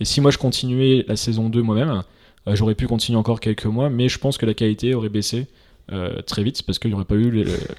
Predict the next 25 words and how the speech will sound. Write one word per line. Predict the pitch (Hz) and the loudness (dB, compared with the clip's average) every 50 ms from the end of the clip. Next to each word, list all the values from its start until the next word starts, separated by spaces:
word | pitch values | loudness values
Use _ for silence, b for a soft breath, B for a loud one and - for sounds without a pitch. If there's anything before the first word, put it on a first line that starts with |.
| - - | -12 -6
l'envie | - 110 107 104 110 113 | 0 0 2 2 2 2
d'avant, | 113 123 139 131 | 2 2 2 0
quoi. | - 87 - b b b b b b b b b b b b - - - | -2 -4 -6 b b b b b b b b b b b b -20 -10 -6
Donc, | 110 104 104 - | -6 -4 0 2
euh, | 107 107 | 2 4
vaut | 101 113 | 4 4
mieux | 113 123 139 | 4 6 6
arrêter | 131 123 120 120 131 131 | 8 8 8 6 6 4
quand | 120 113 | 4 2
c'est | - 117 | 2 0
comme | - 110 104 | 0 0 0
ça, | - 123 139 170 - - _ _ _ - _ _ _ _ _ - | 2 0 0 0 -4 -8 _ _ _ -20 _ _ _ _ _ -6
euh, | - 92 90 87 87 87 87 90 90 - 92 95 - - - - | -4 -2 -2 -2 -4 -4 -6 -8 -8 -8 -8 -10 -10 -8 -4 -2
et | 113 110 | -2 -2
transmettre | - 110 - - 120 120 - - | -2 -4 -4 -2 -2 -2 -2 -2
à | 104 | -4
quelqu'un | - 101 - 110 110 | -4 -4 -4 -4 -6
qui, | - - 101 92 92 90 92 90 - - - _ - | -6 -8 -10 -10 -10 -10 -10 -12 -12 -14 -16 _ -16
qui, | - - 101 95 - | -12 -10 -8 -6 -6
euh, | 80 78 - - | -6 -6 -8 -8
qui | - 95 | -8 -6
va | 92 | -6
faire | - 92 92 | -4 -4 -4
ça | - 104 107 | -6 -6 -4
beaucoup | 107 107 110 - | -2 -2 0 4